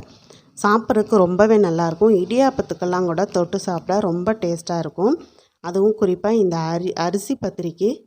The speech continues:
டேஸ்ட் வந்து இந்த சிக்கன் கறி அடிச்சுக்கவே முடியாது. இப்ப நம்ம, எ-, கலந்து வச்ச மாவு ஓரளவுக்கு சூடு ஆறிடுச்சு. உங்களுக்கு கை பொறுக்கிற சூடு பார்த்துக்கோங்க.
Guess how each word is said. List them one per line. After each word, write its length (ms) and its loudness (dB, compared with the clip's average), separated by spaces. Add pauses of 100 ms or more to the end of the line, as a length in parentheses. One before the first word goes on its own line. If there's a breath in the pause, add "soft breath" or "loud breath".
(380)
டேஸ்ட் 360 -2
வந்து 320 2
இந்த 260 2
சிக்கன் 360 -4
கறி 180 -2
அடிச்சுக்கவே 640 -6
முடியாது. 500 -4 (680 loud breath)
இப்ப 280 -4
நம்ம, 220 2 (160)
எ-, 360 -2
கலந்து 360 -2
வச்ச 200 -4 (160)
மாவு 440 -2 (300)
ஓரளவுக்கு 600 -4
சூடு 420 -6
ஆறிடுச்சு. 560 -6 (640)
உங்களுக்கு 520 0
கை 180 0 (100)
பொறுக்கிற 460 -4
சூடு 340 -4
பார்த்துக்கோங்க. 600 -10